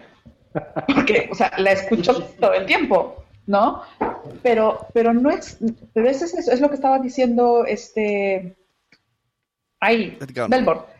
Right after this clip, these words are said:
Speaker 2: Eh.
Speaker 1: No, que de repente <laughs> fue. El, es un programa de radio volcado a formato podcast.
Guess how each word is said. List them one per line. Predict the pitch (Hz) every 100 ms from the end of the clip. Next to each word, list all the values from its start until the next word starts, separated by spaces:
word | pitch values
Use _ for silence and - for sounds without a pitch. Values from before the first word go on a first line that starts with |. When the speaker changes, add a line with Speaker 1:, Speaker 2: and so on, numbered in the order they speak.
| _
Speaker 2:
Eh. | 123 117 _ 202
Speaker 1:
No, | 185
que | 208
de | 196
repente | 190 190 208 220
<laughs> | - 294 277
fue. | 220 196 143 - 127 127
El, | - 202 196 190 - _ _ -
es | 240 247 -
un | 277
programa | 285 294 294 294
de | 302
radio | 269 233 269 - - _ _ _ _ _ _
volcado | 185 202 202 202 226 220 254 - - _ _ _ _
a | 196
formato | 202 185 180 -
podcast. | 123 - 143 -